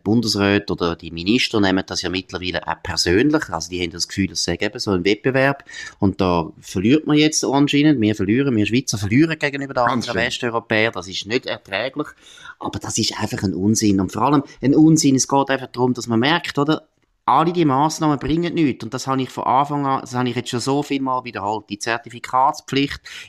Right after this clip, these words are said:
Speaker 1: ist ein Schuss in den Ofen. Die Leute, die nicht wollen, gehen impfen, die gehen nicht. Und da kann man machen, was man will. Man kann sie auch nötigen, wie man das zuerst probiert hat. Man kann sie mit Gucci umschmeicheln.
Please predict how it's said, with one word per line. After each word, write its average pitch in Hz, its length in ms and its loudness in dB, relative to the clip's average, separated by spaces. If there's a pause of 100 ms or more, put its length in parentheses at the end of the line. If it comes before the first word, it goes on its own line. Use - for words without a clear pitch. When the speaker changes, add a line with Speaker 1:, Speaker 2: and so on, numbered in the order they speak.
Speaker 1:
ist 127 180 2
ein 117 120 0
Schuss 120 340 0
in 113 140 2
den - 120 -8
Ofen. 127 320 2 (320)
Die 135 140 4
Leute, 147 280 6
die 123 180 6
nicht 117 300 2
wollen, 127 280 4
gehen 135 100 0
impfen, 135 340 0
die 123 300 -4
gehen 131 320 2
nicht. 131 240 4
Und 110 160 -4
da 120 60 -2
kann 127 180 0
man 120 120 2
machen, - 340 0
was 117 180 -2
man 101 160 2
will. 147 300 2 (160)
Man 123 120 -4
kann 139 140 -2
sie 131 180 0
auch 113 100 2
nötigen, 139 640 2
wie 127 60 0
man 123 120 -2
das 120 160 -10
zuerst 123 260 -4
probiert 117 400 -6
hat. 135 140 0 (260)
Man 123 100 0
kann 117 140 0
sie 113 140 -4
mit 107 180 -4
Gucci 160 640 0 (160)
umschmeicheln. 135 800 2